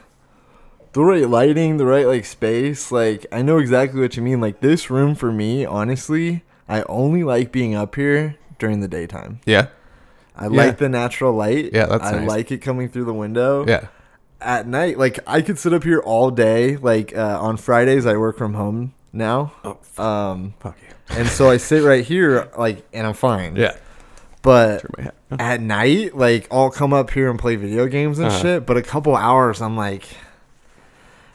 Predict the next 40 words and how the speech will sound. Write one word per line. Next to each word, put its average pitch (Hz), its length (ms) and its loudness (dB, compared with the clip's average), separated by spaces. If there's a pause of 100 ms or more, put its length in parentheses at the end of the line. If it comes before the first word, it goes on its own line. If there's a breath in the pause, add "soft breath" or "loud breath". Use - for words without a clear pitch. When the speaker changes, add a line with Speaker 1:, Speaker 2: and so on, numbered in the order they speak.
Speaker 1:
I, 120 200 -4 (100)
I 117 100 -4
need 170 160 2
to 165 40 -2
get 131 160 4
out 151 200 6
of 139 60 0
here. 123 160 2
Speaker 2:
Yeah. 107 180 4
Speaker 1:
Like, 98 140 -2
it's - 180 -8
just, 135 240 0
like, 117 360 0 (100)
I 123 120 0
could 147 180 0
write 120 320 4
up 160 160 2
here 156 160 0
during 135 280 0
the 113 60 -2
day, 107 420 -2
but 131 200 0
at 110 140 -2
night, 113 280 -4
it's 107 160 -10
not 107 120 -6
really 104 260 -6
good 101 240 -8
for 95 180 -10
me. 95 80 -8
Speaker 2:
I 151 60 -4
could, 113 160 -8
yeah, 120 140 -2
I 120 40 -4
could 123 160 -6
see. 127 220 -4
Well, 131 320 -4
uh, 135 200 -4 (180)
and, 120 240 0
like, 117 160 -4